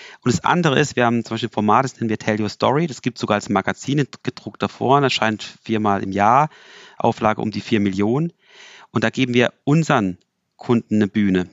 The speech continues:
nämlich über die, die keiner sprechen würde. Da ist dann der Bäcker um die Ecke. Da ist auch mal ein Fokusthema drauf. Das heißt, wir,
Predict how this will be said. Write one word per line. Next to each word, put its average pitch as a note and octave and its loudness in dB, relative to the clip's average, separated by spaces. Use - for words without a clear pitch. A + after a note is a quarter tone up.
nämlich G#2+ -4
über A2+ 0
die, B2 -2
die C3+ -4
keiner A#2 -2
sprechen A#2 -4
würde. F#2+ -4
Da - 0
ist - -4
dann A#2+ 0
der A#2 2
Bäcker A2+ 0
um G#2 -4
die - -4
Ecke. G2+ -2
Da - -4
ist G#2 -2
auch G#2+ 0
mal G2 2
ein F#2+ -4
Fokusthema A#2+ 0
drauf. - -8
Das - -8
heißt, A2 -2
wir, C3 2